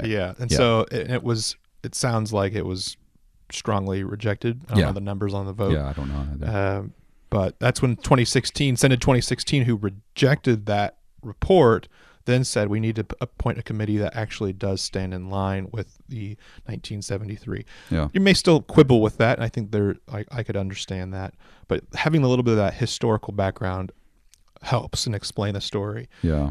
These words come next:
Speaker 1: It wasn't like it was just strong-armed by the denomination.
Speaker 2: Yeah, and
Speaker 1: Uh,
Speaker 2: another, um,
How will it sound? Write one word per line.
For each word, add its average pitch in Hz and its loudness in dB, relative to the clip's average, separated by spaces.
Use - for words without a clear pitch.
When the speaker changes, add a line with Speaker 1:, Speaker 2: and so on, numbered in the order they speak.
Speaker 1:
It 71 -6
wasn't 117 2
like 104 -4
it - -4
was - -8
just - 4
strong-armed 110 2
by 104 2
the 104 -4
denomination. 98 -4
Speaker 2:
Yeah, 80 2
and 78 4
Speaker 1:
Uh, 80 4
Speaker 2:
another, 78 2
um, 73 0